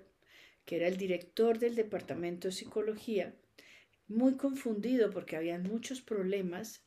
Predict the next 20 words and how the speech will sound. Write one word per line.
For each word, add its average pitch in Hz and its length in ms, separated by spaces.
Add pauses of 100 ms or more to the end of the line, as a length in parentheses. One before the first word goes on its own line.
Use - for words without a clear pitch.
y 202 160
era 190 140
el 214 100
Departamento 196 760
de 147 80
Psicología. 143 720 (680)
Y 214 140
entre 190 360
ellos 277 280
estaban 202 600
muy 269 180
confundidos. 202 880 (920)
Llega 247 520
una 233 260
señora 262 720 (440)
que 185 120
se 160 180
llama 180 640
Helen 175 400
Schucman, 254 520